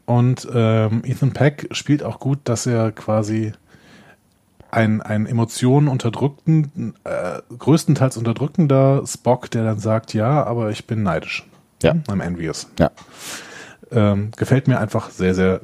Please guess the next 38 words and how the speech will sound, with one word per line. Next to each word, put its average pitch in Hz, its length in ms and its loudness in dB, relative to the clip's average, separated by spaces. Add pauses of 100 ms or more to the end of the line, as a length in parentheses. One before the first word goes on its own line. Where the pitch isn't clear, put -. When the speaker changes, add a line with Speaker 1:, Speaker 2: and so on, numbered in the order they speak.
Speaker 1:
gut, 101 300 -2 (120)
diese 87 200 -8
Szene. 82 480 -6 (460)
Speaker 2:
Ja, 98 140 4
auch 123 100 2
so 151 120 2
ein 139 40 4
bisschen 135 280 2
noch, 131 200 4
also 113 200 6
da, 101 280 4
was 107 140 4
ich, 104 120 0
was 92 140 4
ich 98 80 -6
bei 80 120 4
Ethan 98 200 -2
Peck 107 180 2
irgendwie 120 240 0
spannend 110 320 0
finde, 110 220 2
ist, 98 180 -2
dass, - 180 -6 (460)
ähm, 95 460 2 (460)
d-, 90 140 -4
dass, - 340 0
dass 85 200 -2
er 98 80 4
schon 113 240 0
den 101 160 2
Spock - 320 -6
spielt, - 300 0
den 92 100 4
er 87 80 4
später 87 340 2
gespielt 107 760 -2
hat, 135 320 -6
aber, 107 360 2